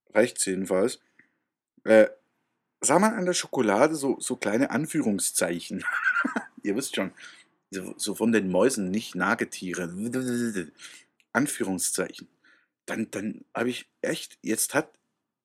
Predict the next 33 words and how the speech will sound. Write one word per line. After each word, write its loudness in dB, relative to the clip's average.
die -2
Maus 2
mich -4
echt -8
verarscht. -6
Die 2
hat 0
nicht -6
einfach -2
an -2
meinem 0
Maß -2
geknabbert, -4
die 0
hat 0
so 4
an 2
meinem -2
Maß -2
geknabbert, -4
dass 0
es 0
so 4
aus-, 0
ausschaut, 0
als, 0
als -2
hätte -2
da -4
einer 0
wirklich -6
einen -4
Bissen 0